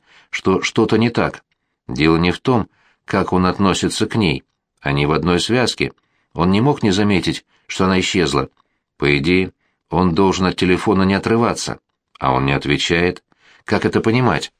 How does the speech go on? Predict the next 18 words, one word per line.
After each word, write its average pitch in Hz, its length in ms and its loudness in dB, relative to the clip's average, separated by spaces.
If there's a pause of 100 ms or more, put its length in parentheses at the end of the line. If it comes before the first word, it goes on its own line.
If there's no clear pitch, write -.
(400)
Она 71 200 -2
хотела 82 340 0
позвонить 87 460 0
Степану, 104 580 -2 (420)
но 101 300 0
в 127 40 0
мобильнике 107 540 0
Дениса 113 400 0
его 78 180 2
номера 80 320 0
не 98 220 0
было, 110 280 -2 (340)
а 71 80 -2
наизусть 80 540 0 (200)
Алиса 73 360 0
его 76 120 2
не 80 120 0
помнила. 107 540 -2